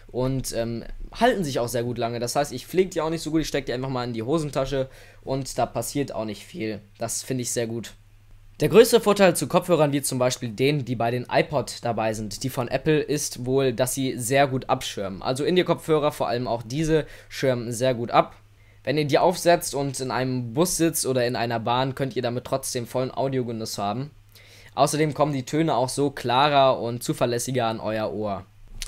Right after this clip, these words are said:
Ich empfehle diese Kopfhörer alle denen, die unterwegs nicht immer irgendwie große Kopfhörer dabei haben wollen, einfach nur Kabel. Und, ähm, die haben einen sehr guten Sound, das heißt unterwegs auch immer gut dabei mit so kleinen Dingern hier.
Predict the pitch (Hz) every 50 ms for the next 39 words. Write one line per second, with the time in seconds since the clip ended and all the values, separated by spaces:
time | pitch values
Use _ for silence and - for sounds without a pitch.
0 | - - - - 190 - 220 190 175 - 180 165 165 156 151 147 160 - 151 127
1 | - - 135 127 127 - - 123 123 117 110 101 135 151 175 202 208 170 131 127
2 | 127 127 131 131 127 - 131 151 156 143 131 156 180 180 - 175 160 - - 147
3 | 143 139 135 135 - - 131 135 131 123 127 113 - 156 175 175 180 - 175 160
4 | - 156 151 139 135 127 127 127 127 123 120 123 123 123 120 110 117 113 110 107
5 | 104 - 113 117 117 - - 98 95 98 101 - 135 143 151 143 147 139 139 -
6 | - - - - - - - - - 123 131 131 131 131 123 - - - 113 120
7 | 120 120 120 - 143 160 175 123 135 135 120 143 156 160 151 127 - 113 - -
8 | 139 143 165 170 156 131 131 - - 117 120 123 - - 127 120 - 110 110 139
9 | 151 135 - - - - 113 113 - - 131 135 127 123 123 113 - 117 110 113
10 | 131 139 143 135 123 120 110 - 127 117 - 120 110 104 107 104 113 135 135 131
11 | 131 127 120 123 123 117